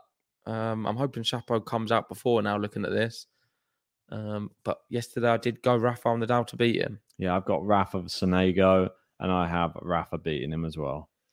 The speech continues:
Speaker 1: Hurkacz, Casper Ruud.
Speaker 2: I got Goffin, Casper Ruud. And I actually have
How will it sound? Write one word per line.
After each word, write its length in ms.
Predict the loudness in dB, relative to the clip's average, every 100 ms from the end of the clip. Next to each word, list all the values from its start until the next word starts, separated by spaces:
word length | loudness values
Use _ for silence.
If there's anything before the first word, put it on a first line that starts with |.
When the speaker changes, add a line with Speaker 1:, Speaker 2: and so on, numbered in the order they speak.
| _ _ _ _ _ _ _ _ _ _ 4
Speaker 1:
Hurkacz, 560 | 6 6 2 -2 -2
Casper 420 | -6 -6 -6 -4 -2
Ruud. 840 | 2 4 4 2 -2 -4 -10 -16 -16 _ _ _ _ _ _ _ _ _ -2
Speaker 2:
I 60 |
got 200 | 0 2
Goffin, 600 | 8 8 8 2 2 -2
Casper 400 | -4 -10 -10 -8 -4
Ruud. 380 | -2 -2 -4 -8 _ _ _ _ _ _ _ _
And 80 | -2
I 80 | -2
actually 200 | 0 0
have 140 | 0